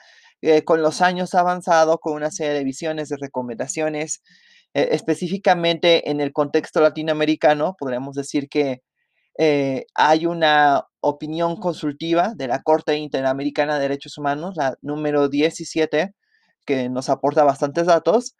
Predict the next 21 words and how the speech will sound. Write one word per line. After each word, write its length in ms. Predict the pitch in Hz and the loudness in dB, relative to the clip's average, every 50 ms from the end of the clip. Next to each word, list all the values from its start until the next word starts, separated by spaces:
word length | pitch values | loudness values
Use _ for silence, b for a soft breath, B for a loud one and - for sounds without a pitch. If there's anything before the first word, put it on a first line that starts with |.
| B B B B B _ | B B B B B _
pero, 520 | - 220 214 196 196 190 196 196 202 - - - | 2 2 4 4 4 4 4 4 4 4 2 0
eh, 180 | 160 147 143 | -6 -4 0
para 220 | - 143 135 131 131 | 2 4 4 4 2
quienes 280 | - 151 143 139 139 | 0 -4 -6 -6 -6
no 100 | 139 147 | -8 -8
somos 600 | 147 - 170 160 156 156 156 151 151 151 - - - | -6 -4 -4 -4 -2 -2 -2 -2 -2 -4 -8 -14 -8
muy 220 | - 156 165 175 | -6 -4 -2 -4
asiduos 520 | 170 - - - 185 175 151 151 151 - | -4 -6 -6 -8 -6 -2 0 0 0 0
a 60 | - 147 | -2 -4
las 180 | 135 139 - | -4 -4 -4
fuentes 520 | - 156 147 147 147 156 151 151 143 147 - | -4 -6 -6 -4 -2 0 0 0 0 -2 -6
jurídicas 680 | - 147 143 170 175 160 165 151 - 160 151 147 - | -6 -4 -4 -4 -6 -6 -8 -6 -2 -2 -2 -2 -2
o 60 | 139 | -6
a 20 | |
las 140 | 131 131 131 | -6 -6 -6
fuentes 260 | - 139 135 139 143 | -6 -8 -8 -6 -4
de 80 | 139 143 | -4 -4
política 460 | 139 - 135 135 135 139 143 - 151 | -2 -2 -6 -6 -6 -8 -6 -6 -6
pública 420 | 147 - 151 143 143 139 143 151 147 | -4 -2 -4 -2 -2 -4 -4 -4 -4
más 200 | 147 151 151 147 | -4 -4 -4 -4
dura, 260 | 143 147 156 170 | -2 -2 -2 -2